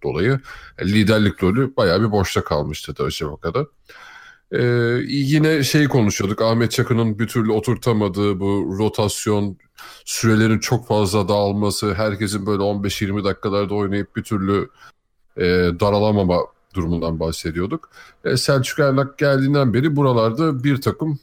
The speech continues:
iyileşmeler gördük. Özellikle tamamen artık, e, Tony Douglas basketi oynanıyor diyebiliriz bence Darüşşafaka'da. Top ona emanet, karar verici o, dümende de o var.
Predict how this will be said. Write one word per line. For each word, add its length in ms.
iyileşmeler 600
gördük. 400
Özellikle 580
tamamen 400
artık, 380
e, 240
Tony 280
Douglas 400
basketi 560
oynanıyor 500
diyebiliriz 480
bence 280
Darüşşafaka'da. 720
Top 240
ona 300
emanet, 420
karar 320
verici 300
o, 200
dümende 440
de 40
o 260
var. 280